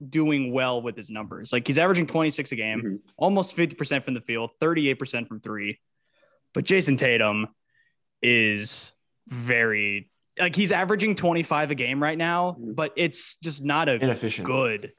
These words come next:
Speaker 1: twenty-five <laughs> points per game. Like, his
Speaker 3: Yeah.
Speaker 1: efficiency just isn't there. Uh,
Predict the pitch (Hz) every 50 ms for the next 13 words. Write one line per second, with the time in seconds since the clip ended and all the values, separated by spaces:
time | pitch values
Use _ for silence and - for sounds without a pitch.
0 | - _ - - - 127 110 107 - - - 156 156 - - 175 139 - - -
1 | - - 208 175 165 - - - - 180 185 143 147 - 180 156 - - 190 -
2 | 156 - - - - - - - - - _ _ - 143 139 190 165 156 139 135
3 | 127 - 185 190 185 - 196 185 180 - 185 185 143 156 143 - 151 156 147 165
4 | 151 131 143 143 151 151 156 156 156 156 151 _ _ _ _ _ _ _ _ -
5 | - - _ _ _ _ _ _ - 139 139 127 120 113 110 107 107